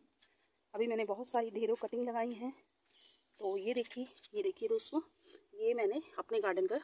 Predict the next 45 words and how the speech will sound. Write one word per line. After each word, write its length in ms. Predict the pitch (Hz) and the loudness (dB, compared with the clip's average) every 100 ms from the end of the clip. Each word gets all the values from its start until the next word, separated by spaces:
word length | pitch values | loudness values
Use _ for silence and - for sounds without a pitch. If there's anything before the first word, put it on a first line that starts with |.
| - | -4
cutting 240 | 196 196 185 | -4 4 6
लगाई 260 | 170 151 | 6 2
थी। 180 | 143 - | -2 -2
ये 60 | 139 | 0
देखिए, 320 | - - - - _ _ _ - | -2 -6 -18 -18 _ _ _ -4
Bottle 300 | 180 170 185 | 2 4 8
में 80 | 196 | 10
लगा 160 | 185 160 | 8 6
कर 180 | - 233 | 4 6
गई 140 | 247 | 6
थी 160 | 277 330 - - | 8 4 4 -4
cutting 280 | - 277 330 - - - | 2 4 4 0 -20 -2
और 140 | - 196 | 2 4
आप 140 | 190 | 6
देख 220 | 262 285 | 6 8
रहे 100 | 269 | 8
हैं 200 | 262 285 302 - | 6 8 8 6
इनमें 220 | 226 233 | 0 2
जो 120 | 220 | 4
है 160 | 208 285 - - _ _ | 6 6 4 -18 _ _
पत्तियां 340 | 208 - 226 320 - - | -4 0 2 2 -2 0
आने 200 | - 190 | 6 8
लग 180 | 170 - | 6 4
गई 160 | 160 | 0
हैं। 140 | 165 160 | 0 -2
ये 160 | 185 | 0
देखिए, 320 | 165 - - - _ _ _ _ _ - | 0 -2 -10 -20 _ _ _ _ _ -4
छोटी 200 | 311 302 | -2 0
छोटी 280 | 392 226 339 - - | 0 2 2 0 -8
पत्तियां 300 | 190 - 220 | -6 -2 2
इनमें 280 | 196 202 349 - - | 4 4 0 -2 -2
आने 160 | 180 175 | 2 2
लग 140 | 165 | 2
गई 260 | - 170 185 | -4 -4 -4
हैं। 100 | 269 - - - _ | -4 -16 -20 -20 _
आप 120 | 170 | -10
देखिए, 300 | - 151 - - | -8 -10 -10 -8
ये 140 | - 294 | 0 4
cutting 280 | 233 247 240 | 4 4 0
से 140 | 262 | 2
बहुत 320 | 214 202 247 285 | 0 4 4 6
ही 80 | 262 | 4
आसानी 320 | - 202 202 | 4 0 0
से 120 | 214 | 0
दोस्तों 340 | 185 175 302 | -4 0 0